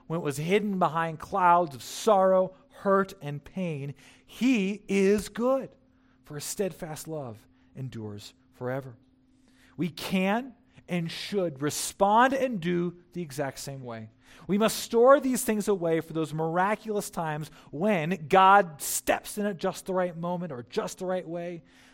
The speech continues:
or even the, the simple, ordinary, daily provisions of our life. And then recall that when we are tempt-, and recall these when we are tempted to trust in man,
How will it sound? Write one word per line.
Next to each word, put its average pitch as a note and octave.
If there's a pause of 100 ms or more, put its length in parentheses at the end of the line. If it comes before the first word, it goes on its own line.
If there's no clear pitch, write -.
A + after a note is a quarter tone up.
(140)
or G3
even D4
the, C#3+ (160)
the C3
simple, G3
ordinary, F3
daily D3+
provisions C#3
of B2
our B2+
life. C#3+ (640)
And C3
then C#3+
recall D3 (280)
that D#3
when E3
we F3
are E3+
tempt-, G#3+
and D#3+
recall C4
these C#3+
when F#3+
we F#3
are F3+
tempted F#3 (200)
to D3+
trust - (200)
in C3+
man, B3